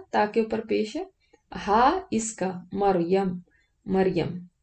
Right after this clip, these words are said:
व इन्नी और बेशक मैं, उईदुहा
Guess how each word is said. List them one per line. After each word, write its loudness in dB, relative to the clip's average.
व 2
इन्नी 4
और 0
बेशक 0
मैं, -4
उईदुहा 4